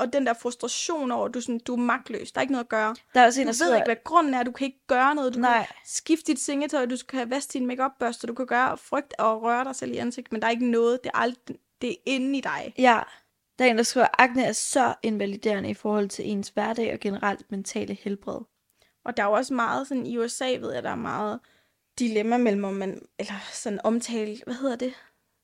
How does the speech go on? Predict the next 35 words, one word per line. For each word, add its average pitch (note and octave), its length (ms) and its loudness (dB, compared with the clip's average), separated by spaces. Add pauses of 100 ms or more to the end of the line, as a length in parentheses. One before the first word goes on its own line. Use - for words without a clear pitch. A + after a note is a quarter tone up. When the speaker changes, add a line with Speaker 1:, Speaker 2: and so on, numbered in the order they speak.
(280)
Speaker 1:
Debat C4+ 580 4
om, A3+ 180 4
Speaker 2:
Mhm. A#3+ 200 -2
Speaker 1:
om A#3 100 2
man G#3+ 440 0
skal - 240 -4
tage A3 180 -2
på B3 160 -6
den G#3 340 -4 (480)
isokur, - 580 -4
og - 80 -2
der G#3 60 -2
er G3+ 40 2
mange, G#3 260 -2
der A3 80 -2
nægter A3 360 -2
det. F3+ 60 -4
Jeg F#3+ 100 -2
tror, - 160 -6
jeg A3+ 100 -2
faktisk, A3 360 -6
at G#3+ 140 -12
Fernanda G#3+ 340 -8
gør. A3+ 200 -8
Hun A3+ 140 -4
vil A3+ 140 -8
hellere A#3+ 240 -4
have A#3+ 120 -4
akne, G#3+ 320 -4
end F#3+ 100 -4
at G3+ 80 -4
være G#3+ 140 -4
på - 380 -10
noget, G#3 200 -4
der, G#3 80 -6